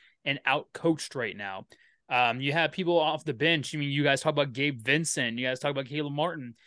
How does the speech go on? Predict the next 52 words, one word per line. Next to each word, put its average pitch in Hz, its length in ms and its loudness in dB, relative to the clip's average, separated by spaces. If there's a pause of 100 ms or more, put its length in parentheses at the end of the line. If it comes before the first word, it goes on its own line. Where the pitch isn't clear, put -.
(140)
You 147 120 0
know, 139 60 2
Duncan 165 400 2
Robinson, 175 540 2
the 135 60 -6
guy 143 120 2
who 151 80 2
looks 151 160 -2
like 143 100 -2
Sheen 165 260 -2
Estevez 147 500 -2
from 139 160 -2
Jimmy 151 220 2
Neutron, 156 480 0
came 143 240 -4
out 139 140 2
with 147 120 -4
twenty-two 170 400 -2
points 160 320 -4
too. 190 260 0 (260)
And 151 140 2
now 180 240 8
he 208 120 8
has 170 260 6
actually 185 360 0
more, 170 580 4
he 170 140 2
has 196 120 4
the 175 80 0
most 190 340 6
three-pointers 185 640 0
of 147 100 2
all 180 140 6
time 180 280 0
in 143 80 -4
Heat 160 220 -4
postseason 160 520 0
sis-, 202 340 0
history, 185 340 0
passing 151 380 -2
LeBron 151 400 0
James. 135 480 -6 (520)
I 151 40 -2
think 185 140 4
another 185 220 6
thing 196 200 4
you 190 100 2
look 185 240 2
at 190 160 2
is 165 260 0 (300)
the 165 100 4
shooting 190 600 2